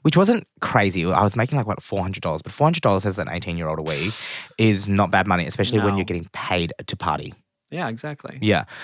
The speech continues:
Speaker 1: So I w-, I came home at, when I was nineteen, didn't live with Mum, but I, I visited her every Monday and I was, I apologized to her. I was like, "You know, I was a brat.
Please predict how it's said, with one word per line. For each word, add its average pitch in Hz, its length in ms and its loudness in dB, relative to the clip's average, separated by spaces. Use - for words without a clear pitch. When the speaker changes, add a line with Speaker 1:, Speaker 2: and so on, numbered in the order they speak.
Speaker 1:
So 127 200 2
I 113 120 4
w-, 110 200 0
I 104 200 4
came 110 260 0
home 85 460 0
at, 92 180 0
when 95 200 -2
I - 20 2
was 90 140 -2
nineteen, 82 560 -4
didn't 107 200 0
live 90 140 -2
with 95 100 -6
Mum, 98 160 0
but 135 100 0
I, 92 320 0
I 85 120 -4
visited 85 420 -6
her 82 260 -4
every 90 160 -2
Monday 95 340 0
and 85 120 -2
I 80 60 0
was, 85 180 -4
I 90 120 2
apologized 113 580 -2
to 110 60 -2
her. 110 200 0
I 110 240 0
was 92 180 -4
like, 82 280 -4
"You 104 40 -4
know, 104 120 2
I 80 100 2
was 90 140 0
a 98 40 -4
brat. 78 540 0